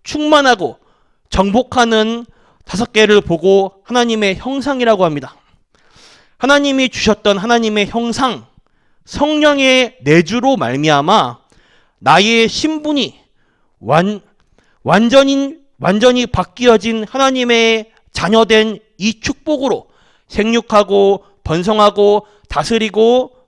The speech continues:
정복하고 충만하시기를 바랍니다. 하나님이 첫 번째 인간인 아담과 하와를 창조하셔서 이 축복을 줬어요.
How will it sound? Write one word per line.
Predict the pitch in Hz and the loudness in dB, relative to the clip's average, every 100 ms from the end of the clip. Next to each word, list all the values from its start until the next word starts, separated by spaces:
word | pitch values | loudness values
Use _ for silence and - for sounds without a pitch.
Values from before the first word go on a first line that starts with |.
| _ _ | _ _
정복하고 | - 170 220 - 240 214 131 - _ _ | -6 0 0 2 0 0 -4 -10 _ _
충만하시기를 | - 262 269 254 240 240 196 202 202 220 240 | -14 -6 -2 0 0 -2 -4 0 2 0 -4
바랍니다. | - 151 151 143 - _ _ _ _ _ _ _ _ _ _ _ - - _ _ | -4 -2 -2 -4 -10 _ _ _ _ _ _ _ _ _ _ _ -20 -20 _ _
하나님이 | - 269 277 269 262 | 0 2 4 2 0
첫 | - - | -2 -2
번째 | 320 285 269 | -2 -2 -2
인간인 | 220 151 143 151 220 139 113 _ _ _ | -2 -2 -2 0 -2 -4 -12 _ _ _
아담과 | 151 196 190 185 165 | 0 0 2 2 2
하와를 | - 254 247 226 214 202 196 _ | 2 2 4 4 4 2 -2 _
창조하셔서 | - 277 277 220 220 190 208 202 214 214 _ _ _ | -10 -8 -6 -4 -6 -4 0 0 -2 -6 _ _ _
이 | 165 | -16
축복을 | - 247 - 214 185 | -12 -12 -8 -6 -4
줬어요. | 127 - 131 92 | -6 -10 -10 -10